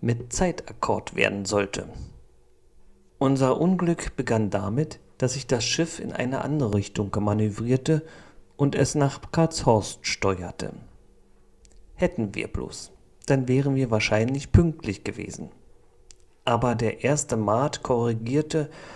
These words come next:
und riss das Ruder rum. Wir liefen zur Wilhelminhofstraße, Edisonstraße. Ich dachte nicht an einen Bus, eher an eine Tram nach Schöneweide, S-Bahnhof.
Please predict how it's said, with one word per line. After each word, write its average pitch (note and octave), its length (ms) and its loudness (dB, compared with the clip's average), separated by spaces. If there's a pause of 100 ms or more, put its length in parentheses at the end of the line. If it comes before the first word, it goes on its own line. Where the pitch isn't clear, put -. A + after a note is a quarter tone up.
(300)
und B2 240 2
riss D#3+ 160 2
das C3+ 240 0
Ruder B2+ 260 2
rum. G2 380 0 (560)
Wir A#2 160 0
liefen C#3+ 440 -2
zur A2 280 -2
Wilhelminhofstraße, A#2+ 1300 0 (120)
Edisonstraße. - 1080 -4 (920)
Ich - 200 -4
dachte D#3 300 2
nicht C#3 340 -2
an A#2+ 100 0
einen A2+ 440 0
Bus, B2+ 360 -2 (460)
eher B2 240 2
an A#2 160 2
eine G#2+ 320 -2
Tram C3 380 2
nach G#2+ 180 -2
Schöneweide, G2+ 720 -2 (100)
S-Bahnhof. - 760 -4